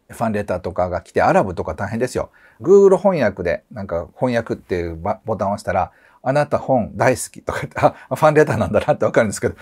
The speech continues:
右から読んだらいいのか、左から読んだらいいのかもすらわからない言語で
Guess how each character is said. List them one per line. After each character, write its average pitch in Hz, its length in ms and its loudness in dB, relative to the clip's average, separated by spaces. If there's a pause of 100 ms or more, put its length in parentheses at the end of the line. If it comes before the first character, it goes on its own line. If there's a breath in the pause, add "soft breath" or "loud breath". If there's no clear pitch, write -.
(140 loud breath)
右 170 220 0
か 185 140 4
ら 170 60 4
読 170 100 2
ん 165 40 0
だ 131 80 6
ら 104 60 4
い 110 40 2
い - 20 0
の 101 80 -4
か、 101 80 -6
左 127 300 2
か 147 100 4
ら 139 80 6
読 165 120 0
ん 156 40 0
だ 127 80 4
ら 110 80 4
い 120 80 2
い 151 260 -4
の 139 120 -4
か 185 100 0
も 202 100 4
す - 140 -4
ら 147 180 4
わ 113 120 -2
か 117 140 0
ら 107 80 -2
な 85 120 -4
い - 80 -16 (260 soft breath)
言 104 180 0
語 87 120 -4
で 113 220 -2